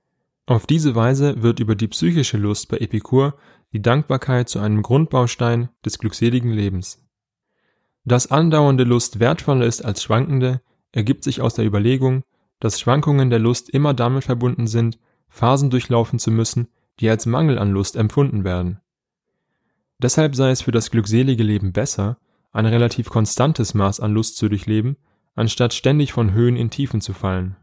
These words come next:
Es geht bei der Erfüllung unserer Bedürfnisse nämlich nicht darum, diese besonders üppig zu stillen, sondern so, wie sie es natürlicherweise einfordern. Aus diesem Grund lautete das Grußwort Epikurs zu Gästen,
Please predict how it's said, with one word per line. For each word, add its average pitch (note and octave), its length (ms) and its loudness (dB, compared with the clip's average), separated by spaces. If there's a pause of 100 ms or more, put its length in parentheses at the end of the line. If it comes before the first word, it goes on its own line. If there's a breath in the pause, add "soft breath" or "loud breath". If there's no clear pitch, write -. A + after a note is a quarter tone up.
(1500)
Es A2+ 160 0
geht D#3 220 2
bei D#3 120 2
der C#3 140 2
Erfüllung D3+ 480 2
unserer B2 300 0
Bedürfnisse B2+ 680 0
nämlich A#2+ 340 0
nicht C#3+ 280 -4
darum, G#2+ 360 -2 (360)
diese A#2 160 2
besonders A#2 480 0
üppig D3 340 -2
zu G#2+ 100 -2
stillen, G2 480 -4 (380)
sondern A2 320 2
so, C3 300 2
wie C3 120 2
sie A#2+ 200 -2
es A#2+ 120 -4
natürlicherweise A#2+ 880 0
einfordern. G2 680 -4 (840)
Aus - 160 -4
diesem C#3 280 2
Grund C3+ 280 2
lautete A#2 400 0
das A2 220 -4
Grußwort C3+ 520 -2
Epikurs B2 560 -2
zu A2 140 -6
Gästen, A#2+ 480 -2